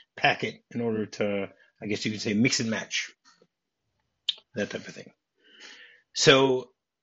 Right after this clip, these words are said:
that, that, that's, that's what we have for Raisinets. The next thing is, uh, Planters, uh, Peanuts. So what, what do you, what do you know about the Planters Peanuts, uh,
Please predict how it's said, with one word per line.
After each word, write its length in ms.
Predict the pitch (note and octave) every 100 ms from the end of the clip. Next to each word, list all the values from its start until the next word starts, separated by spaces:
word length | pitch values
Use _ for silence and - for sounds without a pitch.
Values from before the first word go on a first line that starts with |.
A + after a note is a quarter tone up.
| _ _
that, 340 | B2+ C#3 C#3 -
that, 260 | C#3 -
that's, 200 | C#3+ B2
that's 320 | C3+ A#2+ B2+ B2+
what 80 |
we 80 | A#2+
have 100 | A2
for 100 | A2
Raisinets. 520 | G#2 G2+ G2+ E2+ -
The 80 | C3
next 260 | B2+ D3 -
thing 160 | D3+
is, 260 | C#3 B2 A#2+
uh, 280 | B2 A#2+ A2+ -
Planters, 640 | D#3+ F#3+ G3+ F#3+ E3+ D#3+
uh, 220 | E3+ E3+ E3
Peanuts. 600 | B3 G3+ F2 - - - _ _ _ _ _ _ _ _ _ _ _
So 140 | -
what, 220 | A#2+ A#2+ -
what 140 | D3+
do 60 | C#3
you, 60 |
what 120 | C3+
do 80 | F3+
you 60 | D#3
know 140 | D#3
about 160 | D3 B2+
the 60 |
Planters 460 | - - C3+ C#3 -
Peanuts, 560 | - A2+ A2 - - A2+
uh, 280 | G#2 G2